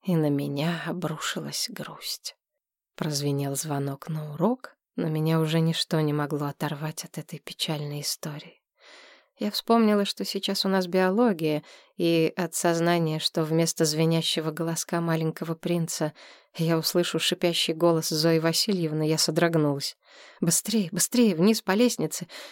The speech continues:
Ещё пролёт, ещё! Ура!» Шпионина не встретилась, и я благополучно достигла тихого уголка.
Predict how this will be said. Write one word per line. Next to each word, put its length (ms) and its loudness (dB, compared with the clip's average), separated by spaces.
Ещё 400 2
пролёт, 400 2
ещё! 400 4
Ура!» 300 6
Шпионина 720 4
не 140 2
встретилась, 680 -2
и 40 0
я 340 0
благополучно 840 -2
достигла 540 -2
тихого 420 -4
уголка. 500 -6